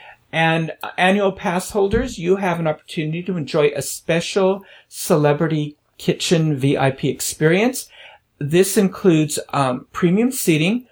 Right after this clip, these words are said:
priority access for the autograph session, and a special gift. And this cost is a hundred and forty-nine dollars plus tax and gratuity. There's also some seminars t-,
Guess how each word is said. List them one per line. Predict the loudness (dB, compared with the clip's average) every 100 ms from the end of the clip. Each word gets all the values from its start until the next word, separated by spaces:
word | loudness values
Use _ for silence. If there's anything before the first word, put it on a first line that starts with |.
| _ 0
priority | 4 6 6 4 2
access | 0 0 0 0 0 0
for | -2
the | -2
autograph | -2 -2 0 0 -2 -4
session, | -6 -4 -2 -2 -4 -8 -20 _
and | -2 0 0
a | -2
special | -6 -4 -4 -2 -6
gift. | 0 -2 -2 -8 _ _ _ _
And | -4 -2 0
this | 0 0
cost | 0 -2 -2 -2
is | -6
a |
hundred | -2 -2
and | -4 -4
forty-nine | -2 0 -2 -2 -2
dollars | -2 0 0 -2
plus | -8 -8 -6 -6
tax | -8 -8 -8 -8
and | -6 -4
gratuity. | -6 -4 2 4 4 0 -10 _ -20 -20 _
There's | 0 0 0
also | 0 2 2 0 -2
some | 0 -4
seminars | -4 0 2 4 2 0 -6
t-, | -16